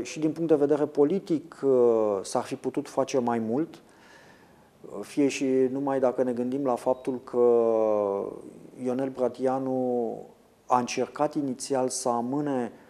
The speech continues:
cât mai mult momentul intrării României în război, a încercat să amâne acest moment până când, uh, victoria ar fi fost, uh,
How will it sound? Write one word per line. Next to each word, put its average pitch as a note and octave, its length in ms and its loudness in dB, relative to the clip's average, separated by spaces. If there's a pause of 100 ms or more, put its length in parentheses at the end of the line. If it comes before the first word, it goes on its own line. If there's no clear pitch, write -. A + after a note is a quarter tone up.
(140)
cât - 220 2
mai D3 180 2
mult D3 280 0
momentul C3 480 -2
intrării A#2 340 0
României A2 400 -2
în G#2+ 140 -6
război, G#2 480 0
a A#2 60 4
încercat A#2+ 500 -4
să B2 460 0 (440)
amâne C#3 440 2
acest C3 360 -2
moment C3 320 -2
până C#3+ 360 -2
când, C#3+ 380 -4
uh, A#2 400 0 (880)
victoria C3 800 2 (300)
ar A#2 140 0
fi - 120 -10
fost, - 560 -4
uh, A#2+ 100 0